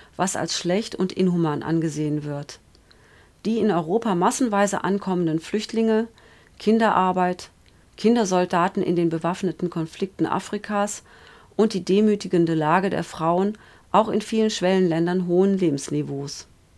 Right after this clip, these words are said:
Aber die miserable politische und wirtschaftliche Situation der armen Staaten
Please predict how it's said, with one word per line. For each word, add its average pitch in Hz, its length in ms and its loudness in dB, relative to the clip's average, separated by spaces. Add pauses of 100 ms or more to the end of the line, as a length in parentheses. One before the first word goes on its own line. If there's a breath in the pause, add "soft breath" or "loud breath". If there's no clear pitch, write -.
(580)
Aber 185 200 2
die 190 120 2
miserable 220 600 2
politische 208 560 -2
und 180 220 -4
wirtschaftliche 196 540 -6
Situation 185 720 -4
der 185 160 -2
armen 165 300 0
Staaten 185 540 -2